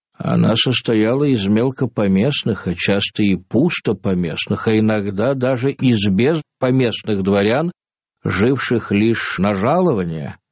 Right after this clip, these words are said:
на жалование, на которое, кстати, содержались и их семьи. Таким образом, справить для этих офицеров самостоятельно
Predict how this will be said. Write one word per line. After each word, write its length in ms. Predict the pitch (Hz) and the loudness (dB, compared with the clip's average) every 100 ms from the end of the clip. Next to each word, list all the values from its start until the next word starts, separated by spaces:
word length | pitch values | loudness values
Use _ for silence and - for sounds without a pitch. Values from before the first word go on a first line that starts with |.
| _ _ _ _ | _ _ _ _
на 140 | 113 | -2
жалование, 600 | 107 104 151 220 208 135 | 0 0 2 2 2 2
на 100 | 117 | 0
которое, 560 | 110 117 101 117 165 190 | 0 -4 -2 0 2 0
кстати, 560 | - - - 104 95 143 | -2 -4 -2 -2 -2 -2
содержались 960 | - 135 117 98 95 101 101 120 - | 0 0 0 -2 0 -2 0 -2 0
и 180 | 117 107 | 0 2
их 60 | 113 | 0
семьи. 680 | - - 196 202 95 73 - _ _ _ | 0 2 2 2 0 -6 -14 _ _ _
Таким 300 | - - 117 | -4 0 0
образом, 440 | 143 160 147 131 120 | 0 0 -2 -2 -2
справить 720 | - - 123 151 160 135 110 | -4 -4 -2 0 0 0 -2
для 200 | 110 113 104 | 0 -2 -2
этих 520 | 143 151 - 123 - | 0 0 0 -2 -2
офицеров 760 | 107 - 101 - 127 151 117 98 | -2 -2 -4 0 0 0 0 -4
самостоятельно 1300 | - 127 123 - 117 107 131 151 127 95 85 85 104 | -2 0 0 -2 -2 -2 0 -2 -4 -6 -6 -10 -14